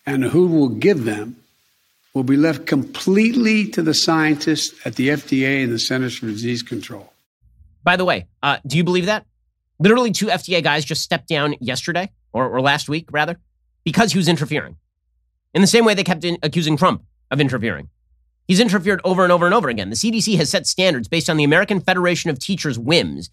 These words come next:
Speaker 2: at the behest of the Biden administration. Anthony Fauci shifts his guidance every single week based on what Joe Biden is saying that week. You really believe these are independent agencies? And this is not me being against booster shots.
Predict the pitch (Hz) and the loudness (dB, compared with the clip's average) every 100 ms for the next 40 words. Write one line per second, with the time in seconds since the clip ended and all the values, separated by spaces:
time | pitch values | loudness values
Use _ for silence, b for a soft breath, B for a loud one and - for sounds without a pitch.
0 | b - 160 170 170 175 160 226 175 113 | b 0 2 2 0 0 2 2 2 -2
1 | 95 - 69 - - _ _ _ - 170 | -4 -8 -14 -16 -20 _ _ _ -2 0
2 | 214 262 202 214 170 123 - 220 - 170 | 2 0 0 0 -2 -4 -2 -2 -2 -2
3 | 156 151 98 85 - 196 208 220 - 220 | 0 0 -2 -6 -2 0 0 -2 0 0
4 | 180 139 175 135 - _ - 185 196 175 | 0 0 0 -2 -6 _ -2 0 4 4
5 | 180 151 185 160 180 147 - 175 120 98 | 2 2 0 2 0 -2 -2 -2 -2 -4
6 | 80 71 - _ _ _ _ _ _ _ | -6 -12 -18 _ _ _ _ _ _ _
7 | 165 254 269 180 175 175 147 139 156 160 | 4 4 4 2 2 0 -2 -2 0 0
8 | 147 160 131 131 165 180 214 - _ _ | 0 0 0 -2 -4 -4 -8 -12 _ _
9 | _ _ _ - 196 185 220 226 185 214 | _ _ _ 0 2 2 2 2 4 2
10 | 180 202 175 175 - 240 - - 90 - | 2 0 0 -2 -2 -4 -2 -6 -8 -12